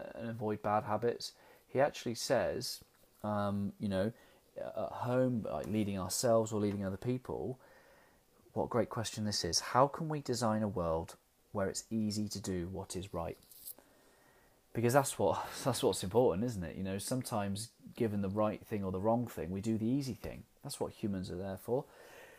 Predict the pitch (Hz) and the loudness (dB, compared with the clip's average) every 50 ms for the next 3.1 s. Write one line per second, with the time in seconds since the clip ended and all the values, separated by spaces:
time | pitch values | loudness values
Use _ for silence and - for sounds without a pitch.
0 | - _ - - 131 123 120 113 107 113 104 107 107 104 98 98 104 104 107 90 | -20 _ -4 0 2 2 2 4 4 6 6 6 6 4 2 2 2 2 0 0
1 | 71 92 92 95 113 131 131 - _ _ _ _ - 127 107 104 98 - - 107 | -2 -2 0 0 0 -2 -4 -10 _ _ _ _ -4 -4 -2 -2 -2 0 0 0
2 | 107 101 107 - 113 107 - - 117 104 101 95 92 92 95 - - 135 113 104 | 0 0 -2 -4 -6 -6 -2 -2 -2 -2 -2 -4 -4 -6 -6 -4 -2 0 0 0
3 | 127 160 | -2 -4